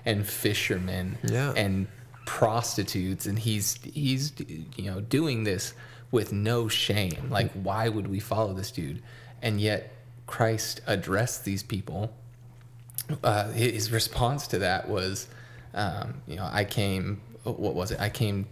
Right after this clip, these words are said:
Speaker 1: for the sick, not
Speaker 2: Uh,
Speaker 1: for,"
Speaker 2: yeah,
Speaker 1: or
Speaker 2: the,
Speaker 1: no,
Speaker 2: the
Speaker 1: the
Speaker 2: sick don't need a, or the, the healthy don't need a doctor,
Speaker 1: Well, no,
Speaker 2: basically.
Speaker 1: it, it, he said something specific. It's in, uh, is it in Matthew?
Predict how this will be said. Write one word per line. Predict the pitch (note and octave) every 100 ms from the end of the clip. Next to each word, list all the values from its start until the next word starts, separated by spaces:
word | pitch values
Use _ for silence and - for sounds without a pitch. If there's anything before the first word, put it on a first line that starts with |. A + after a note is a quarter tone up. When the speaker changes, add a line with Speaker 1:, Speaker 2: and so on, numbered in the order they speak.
| - -
Speaker 1:
for | - A2 F#2 G2
the | G2+ G#2
sick, | - A2+ A2 - - - - - -
not | - F#2
Speaker 2:
Uh, |
Speaker 1:
for," | G2+
Speaker 2:
yeah, | G#2+ B2 G#2+
Speaker 1:
or | G#2+
Speaker 2:
the, | G2
Speaker 1:
no, | G2+ G2
Speaker 2:
the |
Speaker 1:
the | G#2
Speaker 2:
sick | - C#3+ C#3 B2
don't | A#2 A2 G2+
need | A#2 A2+
a, | F#2+ - - -
or | A2
the, | G#2 G2 E2+ -
the | A2+ A#2
healthy | A#2+ C3 A#2+
don't | G#2 B2+ G#2+
need | A2+ G#2+
a |
doctor, | G2 A2 C3 - D#2 - - - -
Speaker 1:
Well, | C3+
no, | B2+ B2
Speaker 2:
basically. | G2+ A#2+ - E3+
Speaker 1:
it, | C3+
it, |
he | - A#2+
said | - E3 D#3
something | C3+ G#2+ F2+
specific. | - F#2 D2+ F2
It's | A#2+ B2+
in, | A#2 E2 - -
uh, | D2 G1+ G1+ - - - A#2+
is | C#3
it | C#3
in | A#2+
Matthew? | A#2 A#2+ - - -